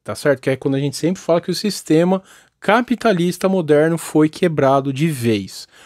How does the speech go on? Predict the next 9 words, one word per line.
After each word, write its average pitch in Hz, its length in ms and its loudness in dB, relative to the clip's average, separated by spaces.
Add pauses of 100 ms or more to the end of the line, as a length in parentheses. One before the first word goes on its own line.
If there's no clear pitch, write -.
(160)
A 117 80 0
partir 131 460 2
daquele 247 320 2
momento, 190 640 2
um 156 160 -2
banco 147 400 0
podia 156 200 -4
fazer 143 240 -2
o 127 120 -2